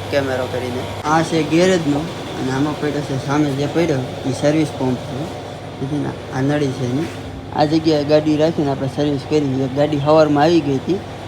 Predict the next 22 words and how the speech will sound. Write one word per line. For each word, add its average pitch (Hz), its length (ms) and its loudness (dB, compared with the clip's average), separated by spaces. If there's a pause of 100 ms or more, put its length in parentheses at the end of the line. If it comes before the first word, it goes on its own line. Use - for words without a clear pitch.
(100)
પણ 139 80 -4
કોઈ 139 200 0
હતું 143 320 2
નહીં 180 240 4 (280)
વીડિયો 147 240 -2
બનાવ્યો, 139 400 -2
એટલે 143 180 -4
કોઈ 143 260 -4 (380)
આપણે 139 240 -2
પછી 131 300 -4 (1040)
વીડિયો 156 280 2
ન 147 80 2
બનાવ્યો. 143 580 2 (680)
અત્યારમાં 143 520 0
ચાર 151 200 4
પાંચ 147 200 0
ડબલા 147 200 2
ઓઇલના 147 380 4
બદલાઈ 147 340 2
નાખ્યા 147 320 2
છે. - 680 -2
કમ્પ્રેશન 147 480 4